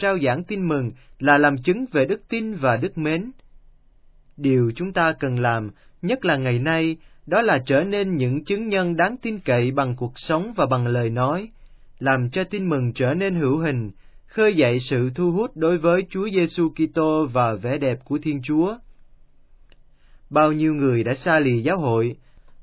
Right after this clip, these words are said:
thật là sai lầm khi đổ lỗi cho phía này hay phía kia. Tốt hơn, ở đây không nên nói về lỗi lầm. Có những trách nhiệm trong lịch sử giáo hội và những người của giáo hội. Có những trách nhiệm trong một số ý thức hệ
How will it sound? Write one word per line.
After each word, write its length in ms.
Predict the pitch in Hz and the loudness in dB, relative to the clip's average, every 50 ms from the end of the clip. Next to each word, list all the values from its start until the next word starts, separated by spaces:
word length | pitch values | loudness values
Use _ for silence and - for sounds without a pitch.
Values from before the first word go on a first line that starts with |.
| - - | -14 -6
thật 220 | - 175 170 170 - | -2 -2 -2 0 2
là 120 | 151 139 | 2 2
sai 280 | 131 - 214 202 202 202 | 2 2 2 2 2 4
lầm 280 | 185 170 151 135 127 | 4 4 4 2 0
khi 160 | 127 - 202 202 | -4 -6 -6 -2
đổ 180 | 143 139 147 | 0 2 4
lỗi 300 | 151 139 131 123 135 170 170 | 4 4 4 4 2 2 0
cho 120 | 208 202 | -2 -2
phía 180 | 185 - 226 247 | -2 -4 -6 -4
này 300 | 220 180 156 139 123 123 | -2 0 0 2 0 0
hay 220 | 143 165 180 175 175 - | -2 -2 -2 -2 -4 -4
phía 100 | - 214 | -8 -8
kia. 440 | 202 - - 185 175 170 170 165 165 170 _ - - - - - - - _ - - - | -8 -4 0 2 4 4 2 0 -2 -6 _ -20 -20 -20 -20 -20 -20 -20 _ -20 -10 -4
Tốt 180 | - 175 175 - | -2 -2 -2 0
hơn, 400 | 170 175 175 170 165 165 160 156 | 0 2 2 2 2 2 -2 -4
ở 200 | - - 127 147 | -4 -4 -4 0
đây 260 | 156 180 180 175 170 | 2 4 4 4 4
không 240 | 175 - 190 185 180 | 4 0 -2 -2 0
nên 160 | 180 180 170 | 0 0 0
nói 240 | 170 175 185 220 254 | 2 2 0 0 -2
về 160 | 208 165 151 127 | 0 0 2 4
lỗi 180 | 127 123 135 165 | 4 4 4 4
lầm. 340 | 165 156 135 123 117 110 110 - - - - - - - - - - - - - | 4 4 2 2 0 -6 -8 -14 -18 -20 -20 -20 -20 -20 -20 -20 -20 -14 -6 -2
Có 100 | 247 254 | -2 0
những 260 | 214 160 139 147 143 | 2 0 0 0 -2
trách 200 | - - 185 190 | -2 -4 -2 0
nhiệm 260 | 165 139 135 135 147 | 2 2 2 0 -2
trong 200 | - 233 220 202 | -4 -4 -2 0
lịch 160 | 175 151 127 - - | 0 -2 -2 -2 -2
sử 120 | 131 120 | 0 0
giáo 260 | 131 131 170 202 226 | 0 0 0 0 0
hội 360 | 196 156 123 117 113 117 117 123 - - - - _ - | 0 0 0 0 0 -2 -4 -6 -12 -20 -20 -20 _ -4
và 260 | 123 139 143 135 135 | 2 4 4 4 4
những 240 | 131 135 156 196 190 | 2 0 -2 0 2
người 220 | 175 151 135 123 127 | 4 4 4 2 0
của 100 | - 135 | -2 0
giáo 220 | 139 175 202 208 | 0 0 0 0
hội. 400 | 170 135 113 110 107 113 113 - - - _ _ - - - - - _ _ | 0 0 0 0 0 -2 -4 -6 -12 -20 _ _ -20 -20 -20 -20 -20 _ _
Có 100 | - 214 | -4 -2
những 260 | 226 202 156 135 135 131 | 0 0 0 0 0 -2
trách 200 | - 247 254 180 | -4 -4 -2 -2
nhiệm 260 | 151 127 127 165 - | -2 0 0 -2 -2
trong 180 | - 190 185 | -2 -2 0
một 140 | 170 143 123 - - - | 0 -2 -2 -4 -6 -4
số 180 | - 180 185 214 | -2 0 0 0
ý 160 | - 226 226 | -2 -2 -4
thức 220 | 226 - 277 277 175 | -4 -4 -6 -4 -2
hệ 320 | 165 131 113 113 123 | -2 -2 0 -2 -2